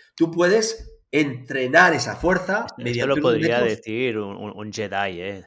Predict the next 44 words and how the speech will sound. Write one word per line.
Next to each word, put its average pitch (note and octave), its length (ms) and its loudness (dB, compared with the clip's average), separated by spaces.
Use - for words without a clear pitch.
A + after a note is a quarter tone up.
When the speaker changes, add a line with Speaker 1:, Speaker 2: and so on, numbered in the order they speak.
Speaker 2:
De F2 80 -16
fuerza F#2+ 400 -12
solo F2+ 300 -10
hay E2 160 -14
una. D#2+ 420 -16
Speaker 1:
Es - 240 -10
que - 60 -6
eso A3 160 -4
fue, F#3+ 140 -4
<laughs> C#3+ 300 2
se B2+ 80 -2
podía D#3 280 2
ser F3 220 2
perfectamente, D#3 560 0
pero F#2+ 140 -6
es - 260 -20
que C3+ 80 -4
fuerza G#3 220 2
solo G#3+ 160 -2
hay C3 140 -2
una, G#3+ 120 0
a F3+ 40 -2
mí D#3+ 60 -6
me D#3 80 2
hace E3 140 2
gracia, C#3 320 -2
¿no? C3+ 80 -6
Es B2 60 -8
como E3+ 160 -2
si, D#3 180 0
Speaker 2:
Sí, G2+ 200 -8
sí. G2+ 60 -14
Speaker 1:
como D#3+ 200 2
si E3 160 2
dijéramos F3+ 360 2
que E3 200 2
resistencia C#3+ 460 -2
cardiorrespiratoria F3 640 2
hay F3 60 4
varias. D3 500 2
No, D3+ 120 2
no, D#3+ 160 4
hay C#3+ 180 0
una. B2 420 -4